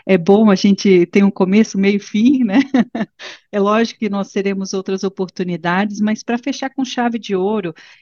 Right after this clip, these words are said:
eu gostaria de pedir que você fale diretamente com as mulheres que nos ouvem. Quais as, os principais atributos que elas deveriam investir tempo pra desenvolver e quais os comportamentos nocivos à carreira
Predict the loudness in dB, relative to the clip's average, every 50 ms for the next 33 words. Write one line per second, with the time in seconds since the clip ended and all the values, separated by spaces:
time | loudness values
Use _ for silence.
0 | _ -6 -4 -2 -2 -2 0 0 2 4 4 2 2 -2 -2 0 0 0 0 -2
1 | -4 -2 0 0 0 -2 _ -8 -8 -6 -4 -4 -4 -4 -6 -6 -4 -2 0 2
2 | 4 4 4 4 2 0 0 0 0 0 0 0 0 0 0 0 0 0 0 0
3 | 2 0 -2 -2 -4 -8 _ -2 -2 0 2 2 2 2 2 0 0 -2 -2 -6
4 | -8 -10 -10 -6 -4 -4 -4 -4 -4 -6 -6 -6 -8 -12 -12 -14 -14 _ _ _
5 | _ _ _ _ _ _ _ _ _ _ _ _ _ _ -4 -2 0 0 -2 -2
6 | -2 -2 -2 -2 -4 -12 -14 _ -4 0 2 2 2 2 0 -4 0 2 2 2
7 | 2 -2 -4 -2 0 0 0 0 -2 -4 -4 -4 -6 -6 -4 -4 -2 -2 -2 -2
8 | -4 -6 -10 -12 -10 -4 -2 0 0 2 0 0 -2 -2 -2 -2 0 2 0 -2
9 | 0 -2 -6 -4 -6 -6 -8 -6 -6 -6 -8 -6 -8 -6 -4 -4 -4 -4 -6 _
10 | -2 0 0 0 -2 -4 _ _ -12 -10 _ -6 -6 -6 -6 -6 -10 -8 -8 -8
11 | -6 -8 -8 -8 -8 -8 -4 -2 0 0 0 -2 -6 _ _ _ _ -20 -20 -20
12 | -20 _ _ -4 -4 -4 -2 0 2 2 4 4 2 2 0 -2 -6 -6 -4 0
13 | 2 2 2 0 -4 -6 -4 -4 -2 0 0 -2 -2 -4 -8 -4 -4 -2 -2 -2
14 | -4 -6 -12 -12 -8 -4 -4 -4 -2 -2 -4 -4 -2 -2 -4 -4 -4 -8 -4 -4
15 | -2 -2 -2 -2 -4 -6 -6